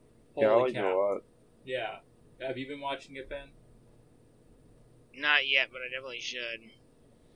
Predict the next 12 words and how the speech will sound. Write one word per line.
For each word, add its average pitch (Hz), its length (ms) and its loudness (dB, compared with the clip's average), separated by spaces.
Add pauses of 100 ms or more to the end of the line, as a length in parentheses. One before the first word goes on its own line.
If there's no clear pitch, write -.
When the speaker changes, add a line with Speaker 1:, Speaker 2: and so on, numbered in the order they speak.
(520)
Speaker 2:
You 110 120 -18
definitely 117 460 -12
Speaker 3:
'Cause 110 160 -14
I, 127 100 -6
Speaker 2:
should. 117 180 -8
Speaker 3:
'cause 151 180 -8
I, 139 320 6
'cause 156 200 -6
I 147 100 8
read 170 240 8
the 139 80 -4
comics. 147 800 -2